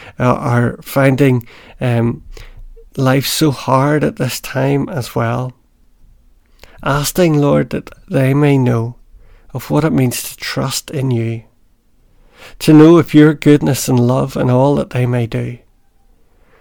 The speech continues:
to know that through these days, Lord, you are still in control, and Lord, that you may give them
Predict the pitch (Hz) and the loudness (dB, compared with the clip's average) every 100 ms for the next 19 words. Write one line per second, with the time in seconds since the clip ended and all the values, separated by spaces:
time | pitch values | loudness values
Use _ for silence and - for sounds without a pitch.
0 | _ - 143 156 160 156 - - 139 143 | _ -4 4 6 6 2 -2 -8 0 4
1 | 143 143 143 131 - 131 131 123 143 131 | 4 4 2 0 -4 -2 -2 -6 -6 -6
2 | 131 123 - - 143 143 156 156 127 - | -6 -8 -16 -8 0 2 2 2 -2 -4
3 | - 151 151 131 127 135 120 - 135 135 | -2 0 0 -2 -4 -6 -6 -6 -6 -6
4 | 131 _ _ _ _ _ _ _ _ _ | -12 _ _ _ _ _ _ _ _ _
5 | - - 143 143 143 135 147 156 151 151 | -20 -8 2 4 4 4 0 4 6 6
6 | 147 127 143 135 156 143 131 | 4 4 0 0 2 2 0